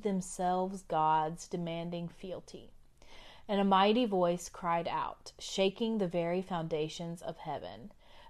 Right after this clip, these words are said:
"Ungrateful children, I gave you power to shape heaven itself, and you have made only poison. As you crave the earth, the earth shall be your domain.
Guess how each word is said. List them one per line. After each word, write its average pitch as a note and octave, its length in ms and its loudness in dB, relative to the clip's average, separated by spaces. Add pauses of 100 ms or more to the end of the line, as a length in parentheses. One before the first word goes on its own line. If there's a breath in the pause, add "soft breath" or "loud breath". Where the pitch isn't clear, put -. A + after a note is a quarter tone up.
(120 loud breath)
"Ungrateful G3+ 1040 8
children, D#3+ 680 -2
I G#3 320 6
gave F#3+ 340 6
you F3 160 2
power E3+ 600 2
to G3 140 -10
shape - 400 -6
heaven F3+ 420 -2
itself, - 800 -6
and F#3 200 -2
you F#3 460 6
have E3 240 -2
made D#3+ 340 -2
only E3 400 -4
poison. - 680 -12 (840 loud breath)
As F3+ 180 4
you G3 100 4
crave G3 400 4
the B3+ 160 -2
earth, E3 460 0
the F3+ 220 0
earth D#3+ 320 -2
shall E3 280 0
be G#3 420 -4
your E3+ 520 2
domain. E3 680 -8